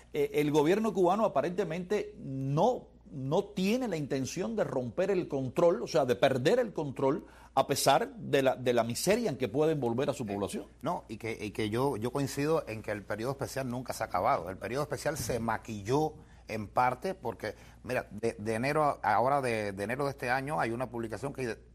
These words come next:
Speaker 2: una encuesta donde dice que el setenta y siete por ciento de los e-, emigrados cubanos, de los que viven en el, en el exterior, envían remesas a Cuba. Las remesas directas en efectivo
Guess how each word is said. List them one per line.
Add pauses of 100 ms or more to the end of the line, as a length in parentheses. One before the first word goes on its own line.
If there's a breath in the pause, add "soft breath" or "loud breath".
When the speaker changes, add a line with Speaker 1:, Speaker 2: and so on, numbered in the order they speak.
Speaker 2:
una
encuesta
donde
dice
que
el
setenta
y
siete
por
ciento
de
los (100)
e-,
emigrados
cubanos,
de
los
que
viven
en
el,
en
el
exterior, (180)
envían
remesas
a
Cuba. (340 loud breath)
Las
remesas (140)
directas
en
efectivo